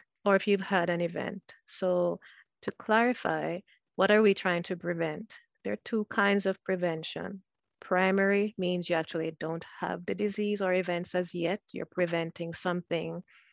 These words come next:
from happening that hasn't. And then secondary prevention, which is you already have disease or have had an event, a heart attack, stroke, peripheral arterial disease. So I think it's also important to clarify that.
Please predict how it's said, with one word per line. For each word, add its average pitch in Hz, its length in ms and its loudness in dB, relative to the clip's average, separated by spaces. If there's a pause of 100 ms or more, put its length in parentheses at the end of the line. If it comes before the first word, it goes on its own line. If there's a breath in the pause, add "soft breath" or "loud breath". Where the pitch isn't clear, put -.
from 170 220 0
happening 160 560 -2
that 160 160 -4
hasn't. 202 560 -4 (680)
And 180 140 2
then 165 160 2
secondary 190 640 2
prevention, 160 840 -6 (120)
which 165 200 -4
is 160 240 0
you 160 120 -6
already 160 320 -2
have 175 340 0
disease 160 540 -4
or - 80 -4
have - 100 -6
had 175 220 0
an 175 120 0
event, 170 400 -6 (440)
a 175 160 -8
heart 180 340 2
attack, - 420 -8
stroke, - 600 0 (320 loud breath)
peripheral 165 340 0
arterial 175 480 0
disease. 165 560 -8 (440 loud breath)
So - 160 -2
I 180 60 2
think 175 260 0
it's - 160 -2
also 165 520 0
important 160 580 -2
to 165 80 -4
clarify 156 580 -4
that. 165 320 -4